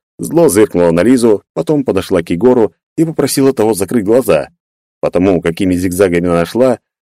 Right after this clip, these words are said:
можно было понять, что девушка уже выпила больше, чем достаточно. Вета приблизила свое лицо к лицу Егора,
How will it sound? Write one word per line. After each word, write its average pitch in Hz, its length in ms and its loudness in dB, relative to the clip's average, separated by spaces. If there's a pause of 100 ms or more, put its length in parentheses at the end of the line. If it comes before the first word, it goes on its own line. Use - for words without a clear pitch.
(100)
можно 143 260 0
было 131 160 2
понять, 131 380 0
что - 180 -4
девушка 92 380 0
уже 87 180 0
выпила 90 360 0
больше, 104 360 0
чем 85 160 -2
достаточно. 82 640 -2 (600)
Вета 127 320 0
приблизила 87 520 0
свое 85 240 0
лицо 85 340 0
к - 80 -14
лицу 85 240 -4
Егора, 95 480 0